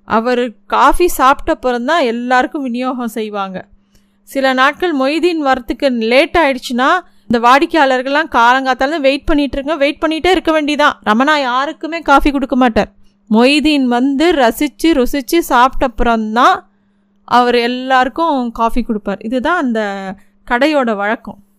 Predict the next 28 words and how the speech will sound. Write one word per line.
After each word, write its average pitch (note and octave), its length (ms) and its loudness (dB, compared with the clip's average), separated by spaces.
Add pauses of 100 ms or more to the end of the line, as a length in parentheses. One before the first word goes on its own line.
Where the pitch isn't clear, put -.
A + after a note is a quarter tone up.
(760)
பார்க்குறவங்களுக்குலாம் D#4+ 920 -2
சில C#4 440 -4
வாடிக்கையாளருக்கு C4+ 720 0
ஆத்திரமா C#4 640 0
வரும், A#3+ 280 -4
சில B3 200 -6
பேர் C#4 240 -2
கோச்சின்னு D4 400 -2
போயிடுவாங்க, A3+ 600 -6
சில A3+ 220 -8
பேர் C#4+ 160 -6
இதை B3+ 120 -4
பத்தி A#3 240 -8
கேள்வி C#4+ 320 -6
கேட்பாங்க. G#3+ 720 -4 (380)
ரமணா D4+ 440 4
வந்து C#4 260 -2
சமாதானம் F4 680 2
சொல்லுவாரே C4 480 0
தவிர B3 600 0 (260)
யாருக்கும் D4 500 4
காஃபி C4+ 320 4
கொடுக்க C#4 320 0
மாட்டார். A3 360 0 (480)
"நீங்க G3 200 0
சாப்பிட்டா A3+ 500 2
சாப்பிடுங்க, C#4+ 480 2
சாப்பிடாட்டி C4+ 460 2